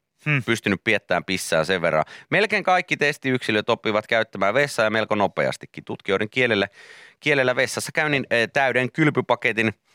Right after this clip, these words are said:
Speaker 2: omaksuminen vei naudalta vain parikymmentä virtsauskertaa. Lehmien oppivaisuus tässä suhteessa on hyvinkin samalla tasolla kuin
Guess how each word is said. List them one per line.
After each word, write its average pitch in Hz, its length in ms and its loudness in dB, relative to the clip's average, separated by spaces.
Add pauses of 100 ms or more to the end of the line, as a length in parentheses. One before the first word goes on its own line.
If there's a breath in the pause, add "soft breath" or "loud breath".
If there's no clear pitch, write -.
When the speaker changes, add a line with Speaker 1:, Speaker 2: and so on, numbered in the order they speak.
(200)
Speaker 2:
omaksuminen 110 560 2
vei 120 160 2
naudalta 110 440 2
vain 139 160 -2
parikymmentä 110 600 0
virtsauskertaa. 78 1200 0 (140)
Lehmien 90 420 -2
oppivaisuus 90 680 -2
tässä - 280 -2
suhteessa 80 540 -6
on 92 60 0
hyvinkin 120 300 -4
samalla 87 320 0
tasolla 76 320 -2
kuin 76 160 -10